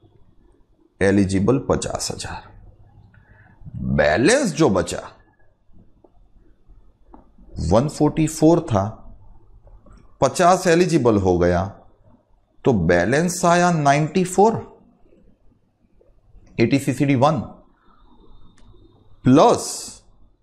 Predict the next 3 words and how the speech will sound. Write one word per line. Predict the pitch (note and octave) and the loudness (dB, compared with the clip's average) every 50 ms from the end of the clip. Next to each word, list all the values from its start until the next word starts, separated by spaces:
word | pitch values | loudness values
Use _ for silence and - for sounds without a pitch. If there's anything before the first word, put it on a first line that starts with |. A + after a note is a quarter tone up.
| _ _ _ _ _ _ _ _ _ _ _ _ _ _ _ _ _ _ _ _ _ - - _ _ _ _ _ _ _ _ _ _ _ _ - _ _ _ _ _ - | _ _ _ _ _ _ _ _ _ _ _ _ _ _ _ _ _ _ _ _ _ -20 -20 _ _ _ _ _ _ _ _ _ _ _ _ -20 _ _ _ _ _ -16
सेक्शन | - - - - D#3 D3+ D#3 - - - G#3 G3 G3+ G3+ - - C#3 | -12 -10 -4 -2 0 0 0 -2 -2 -2 -2 -2 -2 -4 -4 -2 0
एटी | D3+ D#3 D#3 - G3 F#3 - | 2 2 2 0 -2 -2 -2
सी। | - - - F#2+ E2+ F2+ A2+ - | -2 -2 -2 -2 -2 -4 -6 -10